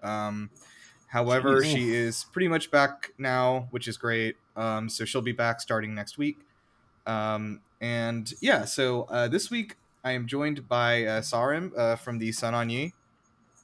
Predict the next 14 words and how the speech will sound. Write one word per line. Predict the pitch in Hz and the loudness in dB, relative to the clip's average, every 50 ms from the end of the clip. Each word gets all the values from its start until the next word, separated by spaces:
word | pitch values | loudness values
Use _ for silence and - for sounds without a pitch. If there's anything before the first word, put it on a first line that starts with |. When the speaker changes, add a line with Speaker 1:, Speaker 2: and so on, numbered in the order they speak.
| _ _ _ _ _ _ _ _ _ _ _ _ _ _ _ _ _ _ _ _ _ - _ _ _ _ _ - | _ _ _ _ _ _ _ _ _ _ _ _ _ _ _ _ _ _ _ _ _ -20 _ _ _ _ _ -4
Speaker 2:
I'm | - 120 123 117 | -2 -2 0 2
Wei | 110 120 135 147 143 | 4 6 6 6 6
Shen, | - - - - 147 156 156 139 120 | 4 0 0 2 4 4 4 4 4
mother, | 110 107 110 113 113 101 101 110 - - | 2 4 4 4 4 4 2 -2 -2 -4
I'm | - 90 92 | -8 -8 -8
kidding. | - - 87 87 85 - - - _ - - - - - - - _ _ _ _ _ _ _ _ _ - | -8 -10 -12 -12 -14 -18 -20 -20 _ -20 -20 -20 -20 -20 -20 -20 _ _ _ _ _ _ _ _ _ -6
Speaker 1:
Okay. | - 135 127 123 127 139 196 226 - - _ _ _ _ - - - _ _ - | -2 -2 -2 0 0 0 0 0 -4 -12 _ _ _ _ -20 -20 -20 _ _ -2
And, | - 135 139 139 135 | 2 2 2 4 6
uh, | 135 131 127 127 127 127 | 6 8 8 8 8 8
Adam | 135 151 151 143 131 127 143 143 | 8 8 8 8 6 4 2 -2
from | - 143 135 | -4 -4 -2
the | 127 120 120 | 0 0 2
eighteen | 127 117 - 143 127 120 | 0 0 -2 -4 -4 -4
K. | 120 127 117 113 104 104 113 | 0 2 2 2 2 0 -4